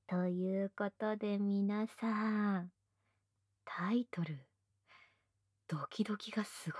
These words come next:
くないですか？いや、これ、まあ、姉属性が好きな方は、もう姉にっていうので、もう、はっっ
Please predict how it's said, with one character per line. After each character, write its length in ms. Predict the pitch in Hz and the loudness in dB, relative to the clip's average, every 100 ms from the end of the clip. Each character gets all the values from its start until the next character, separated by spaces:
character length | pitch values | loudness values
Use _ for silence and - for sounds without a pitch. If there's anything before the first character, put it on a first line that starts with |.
| - | -6
く 140 | - | -6
な 160 | 156 139 | -6 -8
い 60 | 147 | -12
で 180 | - | -14
す 60 | - | -12
か？ 100 | - - - - _ _ - - - - - _ - | -10 -10 -12 -20 _ _ -16 -14 -14 -16 -20 _ 4
い 80 | 226 | 4
や、 120 | - _ _ _ _ | 4 _ _ _ _
こ 160 | - 175 | -2 2
れ、 260 | 185 151 - - - _ _ | 4 2 -2 -20 -20 _ _
ま 160 | 226 - | 2 6
あ、 160 | 196 233 | 8 10
姉 160 | 359 | 8
属 240 | 370 - - | 6 2 0
性 260 | 214 170 - | 0 0 0
が 260 | 165 151 - - | -2 -4 -10 -20
好 60 | - | -4
き 100 | 208 | 2
な 120 | 175 | 2
方 300 | - 160 151 | 0 -4 -2
は、 300 | 147 147 - - - - - - _ - | 2 2 0 -4 -18 -20 -20 -20 _ -8
も 140 | - - | -2 2
う 160 | 151 | 4
姉 240 | 151 175 - _ _ _ _ - | 4 2 0 _ _ _ _ 6
に 160 | 202 | 6
っ 20 | 247 _ - | 6 _ 4
て 80 | 180 | 6
い 100 | 160 | 6
う 40 | |
の 100 | 143 | 2
で、 280 | 147 139 - _ _ - | 0 -2 -6 _ _ 0
も 140 | 170 | 2
う、 120 | 156 - _ - | 2 -4 _ 0
は 140 | |
っ 60 | |
っ 20 | 202 | 2